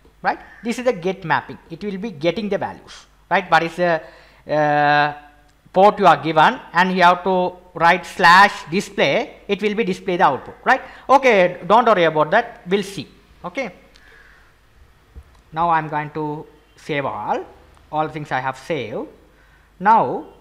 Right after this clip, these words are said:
here another important stuff is we have to given the port. It is very important stuff, given the port. Go to the S R C main resources,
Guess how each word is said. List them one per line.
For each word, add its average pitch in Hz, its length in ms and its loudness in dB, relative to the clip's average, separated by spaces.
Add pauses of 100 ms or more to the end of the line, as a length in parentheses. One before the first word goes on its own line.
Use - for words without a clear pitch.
(240)
here 262 180 0
another 254 220 2
important 226 480 0
stuff 165 320 -2
is 240 200 -6
we 226 120 -2
have 226 240 4
to 262 80 -4
given 214 440 0
the 151 320 -4 (600)
port. - 400 2 (260)
It 185 120 -8
is 233 100 -4
very 202 160 -4
important 165 400 -2
stuff, 165 260 -2
given 151 220 -6
the 139 80 -4
port. 202 480 2 (840)
Go 208 200 -2
to 214 80 -6
the 220 420 2 (320)
S 170 220 -2
R 208 180 6
C 233 120 -6
main 180 340 -4
resources, 160 640 -2